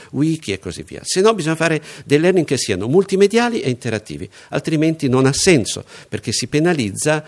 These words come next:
eh, l'utente rispetto a un uso più tradizionale, più efficace ed efficiente, che è quello del libro o della dispensa scritta,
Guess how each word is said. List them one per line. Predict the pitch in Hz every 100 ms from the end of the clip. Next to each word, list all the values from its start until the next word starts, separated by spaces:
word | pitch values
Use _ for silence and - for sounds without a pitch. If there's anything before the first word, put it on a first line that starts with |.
| - -
eh, | - 101 95 101
l'utente | 160 156 101 107 - 165 131
rispetto | 143 - 127 101 123
a |
un | 151
uso | 165 92 92 87
più | - 147
tradizionale, | 120 120 143 156 107
più | - 143 131
efficace | 131 - 139 156 135 87 95 - - -
ed | 156
efficiente, | 190 202 170 220
che | 196
è |
quello | - 127 139
del | 143
libro | 92 113
o | 113
della | 98
dispensa | 87 - 87 78 -
scritta, | - - -